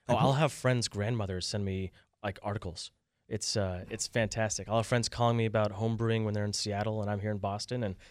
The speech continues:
Speaker 1: just, "Yeah, I'll help you out." Or, like, they're standing in a liquor store and, like, "Hey, I'm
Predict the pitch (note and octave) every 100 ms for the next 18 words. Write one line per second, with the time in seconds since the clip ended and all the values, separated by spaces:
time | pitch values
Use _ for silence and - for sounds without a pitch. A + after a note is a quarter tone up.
0 | - - - - A2 - E3 F#3 - G#2+
1 | C3+ D3 D#3+ F3+ - D3 G#2 G#2 - G#2
2 | - A#2+ B2+ B2 C#3 C#3+ - A2+ G2 F2+
3 | F#2 F#2+ F#2+ - D#3 G2 G2